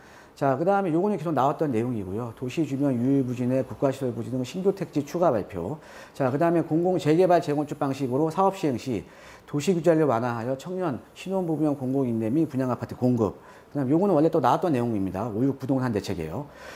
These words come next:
자, 요렇게 검토 가능한 대안이 나왔는데 제가 예상했던 게 이제 그린벨트 해제에 대한 내용이 좀 빠져 있습니다.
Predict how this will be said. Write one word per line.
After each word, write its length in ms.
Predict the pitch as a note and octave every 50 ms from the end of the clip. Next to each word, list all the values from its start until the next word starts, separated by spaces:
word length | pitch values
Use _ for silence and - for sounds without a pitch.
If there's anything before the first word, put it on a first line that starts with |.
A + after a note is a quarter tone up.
| - - - - - -
자, 220 | - D3 C#3 B2+
요렇게 460 | C3+ E3+ F#3+ A3+ G#3+ G#3+ - A3+ G#3 G3+
검토 340 | G3+ D#3 D3 D3 D3 F3+
가능한 400 | D#3+ C#3 C#3 C3+ D3 D#3 D3+ D3
대안이 200 | C3 C3+ C3 C3
나왔는데 400 | B2+ A#2 A2 A2 A2 G#2 A2 C3
제가 280 | A2+ - C3+ D3+ E3 D3
예상했던 480 | C#3 C#3 F3+ E3+ D#3+ D3 - C#3+ C3 C3
게 300 | C#3+ E3 F3 F3+ F3 - - - - - - - - - -
이제 160 | - B2+ B2
그린벨트 500 | A#2+ - E3 F#3 A3 G#3+ G#3 F#3+ - -
해제에 1200 | D#3 C#3+ E3+ E3+ C3+ G#2 E2+ - - - - - - - - _ - _ _ - - - - E3 E3
대한 260 | - C3 C3+ C3+ C3
내용이 380 | A#2 G#2+ A2+ A2 A2 A2+ B2+ C3+
좀 120 | A#2 A#2
빠져 220 | - D3+ F3 F#3+ F3
있습니다. 420 | C3+ - - F2 E2 D2+ D2+ D#2